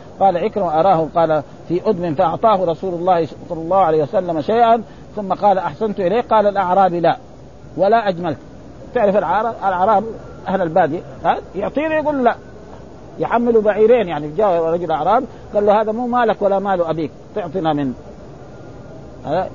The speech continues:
هذا يؤدي إلى الكفر هذا، واحد يقول للرسول، أو يقول: "هذه قسمة ما أريد بها وجه". ومع ذلك الرسول يتحمل هذه الكلمة. لو واحد من ملوك الدنيا يقول: "اقطعوا راسي". <laughs> ها؟ ها؟ يا م-، أبو بكر الصديق لما بويع بالخلافة، ها؟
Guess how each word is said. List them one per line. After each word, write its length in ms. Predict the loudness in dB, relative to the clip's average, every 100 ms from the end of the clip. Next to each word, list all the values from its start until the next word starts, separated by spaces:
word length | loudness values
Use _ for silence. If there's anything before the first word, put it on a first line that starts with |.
| -6
هذا 320 | -2 0 0 0
يؤدي 340 | 2 2 4
إلى 100 | 4
الكفر 420 | 4 2 2 4
هذا، 120 | 2 0 -10
واحد 200 | -8 -6
يقول 160 | -4 -2
للرسول، 360 | 0 0 -2 -6 -8 -8 0
أو 80 | 2
يقول: 220 | 4 4
"هذه 200 | 4 0 -4
قسمة 220 | -4 -8
ما 220 | -6 -4 -2
أريد 180 | 0
بها 180 | 2 2
وجه". 120 | 0 -2
ومع 240 | -6 -4 0
ذلك 320 | 2 2 0
الرسول 280 | -4 -4 -4
يتحمل 480 | -2 -4 -4 -2
هذه 180 | 0 0
الكلمة. 220 | -6 -12 -14 -18 -20 -4
لو 120 | 2
واحد 280 | 4 4 2
من 140 | -4 2
ملوك 260 | 4 4
الدنيا 360 | 2 0 -2 -4 -6 -12
يقول: 160 | -8 -6
"اقطعوا 300 | 0 2 4
راسي". 260 | 4 2 -8 -20 -20 -20 -20 -20 -20
<laughs> 580 | -16 -16 -16 -20 -12 -4
ها؟ 120 | -4 -4 -16 -6
ها؟ 140 | -6 -6 -10 -8
يا 140 | -4 -4 -6 -14
م-، 80 | -12 -12 -14 -16 -16 -14 -14 -6
أبو 220 | -2 0
بكر 120 | 0 0
الصديق 380 | 0 2 2
لما 400 | 2 2 2 2 0 -12 -20 -20 -8
بويع 280 | 0 2 2
بالخلافة، 680 | 0 0 0 2 2 2 0 -6 -20 -18 -4
ها؟ 280 | 0 0